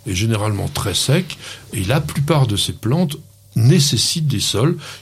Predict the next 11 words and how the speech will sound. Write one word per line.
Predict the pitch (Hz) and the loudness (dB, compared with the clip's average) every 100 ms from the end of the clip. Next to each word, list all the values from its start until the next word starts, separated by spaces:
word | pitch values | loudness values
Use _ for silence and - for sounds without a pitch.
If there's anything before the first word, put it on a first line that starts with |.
| - | -12
qui | - 135 | 2 4
ne | |
sont | 127 - 156 165 | 4 4 0 0
jamais | 92 95 120 123 143 | 0 0 4 6 6
gorgés | 139 104 101 98 | 4 0 -2 -4
d'eau. | 90 - - - - 110 | -8 -14 -20 -20 -6 0
Donc, | 117 107 - - - - - - - - - | 2 0 -6 -20 -20 -20 -20 -20 -20 -20 -8
dans | 143 101 180 | -2 2 4
les | 170 | 4
terrains | 143 143 135 120 - | 4 6 6 2 -2
argilo-calcaires, | 113 101 107 113 95 95 87 151 180 170 | -2 0 2 2 0 -4 -2 0 2 0